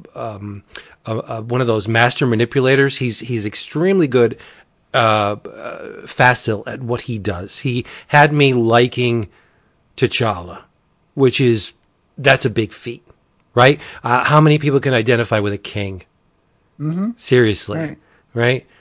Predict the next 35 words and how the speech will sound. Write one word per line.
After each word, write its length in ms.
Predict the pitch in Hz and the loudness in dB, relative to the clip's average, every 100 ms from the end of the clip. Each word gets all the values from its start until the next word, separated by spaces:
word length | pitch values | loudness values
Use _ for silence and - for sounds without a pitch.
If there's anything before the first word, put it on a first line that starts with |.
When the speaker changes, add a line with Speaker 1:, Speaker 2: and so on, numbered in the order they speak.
| _ - | _ 0
Speaker 1:
Um, 540 | 127 123 120 117 - _ - | 4 4 4 0 -6 _ -12
uh, 220 | - 127 | -8 -4
I 160 | 131 127 | -2 0
wish 320 | 123 123 - _ _ - | 2 0 -2 _ _ -4
Tex 480 | 135 131 - - - | 0 0 -2 -10 -10
s-, 260 | - - - _ _ | -12 -12 -12 _ _
was 480 | 147 117 117 104 - _ _ _ _ _ _ | -6 0 0 -2 -12 _ _ _ _ _ _
more, 600 | 175 127 117 120 117 101 - | -12 -4 2 4 4 0 -6
uh, 140 | 143 110 | -6 -4
prevalent 520 | - 120 143 185 165 - | 2 2 4 0 -2 -4
on 260 | 139 156 | -2 0
the, 180 | 156 165 | 0 -2
on 120 | 151 | 0
the, 80 | 170 | 0
the 240 | 151 156 139 | -2 -6 0
seventeen 420 | 170 165 175 170 | 2 2 0 -4
issues, 320 | 175 190 - | -2 -6 -2
but 220 | 156 - | -2 0
what 80 | 156 | 0
are 40 | |
you 60 | 147 | 2
gonna 160 | 147 139 | 2 2
do, 240 | 123 - _ _ _ _ | 0 -2 _ _ _ _
right? 380 | 113 113 131 147 _ - - _ _ - | -2 0 0 -4 _ -20 -20 _ _ -2
Um, 560 | 135 131 131 127 127 - _ _ _ _ - | 2 4 2 -2 -8 -18 _ _ _ _ -2
ultimately, 640 | 156 196 233 233 202 247 | -2 0 0 0 0 -2
though, 340 | 226 262 254 226 | 0 0 0 -2
it's, 560 | - 202 - - - - | -4 -6 -6 -12 -12 -2
uh, 260 | 180 196 180 | 0 0 0
I 120 | 190 | -2
mean, 180 | 202 196 | 0 0
I 160 | 160 175 | 2 2
don't 480 | 135 180 175 151 113 | 2 2 2 -4 0
dislike 520 | 123 139 185 214 214 | 0 2 4 4 4
it. 280 | 254 - | 0 -2